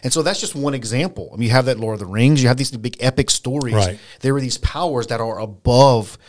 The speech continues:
Speaker 1: the human beings that are, that are playing out the story, so to,
Speaker 2: Yeah.
Speaker 1: so to speak. And there's a worldview infused in all of that,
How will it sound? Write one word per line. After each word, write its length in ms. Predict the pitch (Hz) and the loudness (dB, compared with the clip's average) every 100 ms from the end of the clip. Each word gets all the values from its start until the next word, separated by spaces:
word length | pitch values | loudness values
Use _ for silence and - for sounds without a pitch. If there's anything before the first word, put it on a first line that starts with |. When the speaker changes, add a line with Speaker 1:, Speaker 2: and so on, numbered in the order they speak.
| - - | -20 -8
Speaker 1:
the 100 | 110 | -4
human 380 | - 156 135 113 | 0 2 4 6
beings 300 | 127 131 107 | 8 8 6
that 120 | 104 | 2
are, 100 | 104 - | -2 -6
that 120 | 107 | -6
are 60 | 104 | -8
playing 460 | - - 127 117 | -8 -2 0 2
out 200 | 117 123 | 0 -4
the 60 | 107 | -8
story, 340 | - 104 101 | -12 -12 -10
so 180 | 95 113 | -8 -4
to, 80 | 113 | 0
Speaker 2:
Yeah. 80 | 127 | 0
Speaker 1:
so 80 | 110 | -2
to 80 | |
speak. 340 | 104 110 104 - - - - - | -6 -6 -8 -10 -20 -20 -18 -2
And 100 | 131 | 4
there's 120 | 156 | 4
a 60 | 160 | 2
worldview 520 | 131 185 202 120 117 | 0 0 0 -4 -6
infused 540 | 120 - 143 185 156 110 | -8 -10 -8 -2 0 0
in 80 | |
all 300 | 98 101 202 | 0 0 0
of 160 | 190 90 | -4 -12
that, 340 | 85 - - | -18 -18 -18